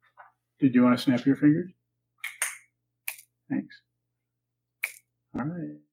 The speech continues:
That, and then that's broken down. But, but it seems to me that, and I don't disagree, I'm not saying that. I've never had, had an experience. I've had an experience of, of some of that,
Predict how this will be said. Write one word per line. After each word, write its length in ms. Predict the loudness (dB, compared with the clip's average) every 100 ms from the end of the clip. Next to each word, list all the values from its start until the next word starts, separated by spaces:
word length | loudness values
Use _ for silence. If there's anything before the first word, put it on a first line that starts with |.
| _ _ _ _ _
That, 320 | 2 2 2 0
and 100 | 4
then 320 | 6 6 4 -2
that's 180 | -6 4
broken 320 | 6 6 4
down. 500 | 4 4 4 0 0
But, 220 | 0 4
but 320 | 4 4 -6 -4 -4 -2
it 160 | 0
seems 220 | 8 8
to 100 | 8
me 180 | 8 8
that, 160 | 8 4
and 500 | 2 -2 -6 _ 4
I 80 | 8
don't 160 | 6
disagree, 480 | 4 -2 0 2 2
I'm 120 | 0
not 220 | -2 -4 -4
saying 240 | -2 0
that. 160 | 0 0
I've 200 | 4 6
never 340 | 8 6 4
had, 220 | 2 0 0 -4
had 120 | 0
an 100 | 0
experience. 480 | -2 -6 -6 -6 -6
I've 120 | 0
had 140 | 2
an 100 | 2
experience 580 | -2 -4 -2 0 -2 -4
of, 100 | -10 -12 _ _ _ _ -16
of 140 | -8
some 240 | 4 8 8
of 80 | 8
that, 320 | 4 0